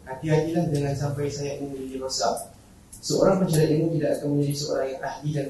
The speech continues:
profesional, bahkan hingga unta masuk ke lubang jarum, jika ia tidak menggunakan semua alat yang diperlukan setiap disiplin ilmu yang ditekuninya. Dalam fikih harus disertai usul fikihnya. Dalam hadis ada riwayat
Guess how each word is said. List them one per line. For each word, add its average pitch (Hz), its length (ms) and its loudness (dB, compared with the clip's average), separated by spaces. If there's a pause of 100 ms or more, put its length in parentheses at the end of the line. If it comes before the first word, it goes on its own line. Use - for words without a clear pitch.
profesional, 139 640 -6
bahkan 143 400 -6
hingga 143 240 -2
unta 147 400 -2
masuk - 320 -10
ke 147 80 -16
lubang 151 320 -8
jarum, - 320 -2 (480)
jika 156 240 -2
ia 156 320 2
tidak - 400 0
menggunakan 156 720 -2
semua 147 400 -2 (560)
alat 151 320 2
yang 156 80 2
diperlukan 160 400 0
setiap 151 640 -2
disiplin 156 480 -2
ilmu 170 160 2
yang 147 160 2
ditekuninya. 131 520 -6 (840)
Dalam 147 320 8
fikih 156 400 2
harus 147 320 2
disertai 139 560 -2
usul 143 240 -8
fikihnya. 131 480 -6 (640)
Dalam 151 240 4
hadis 156 320 0
ada 143 160 2
riwayat 151 320 2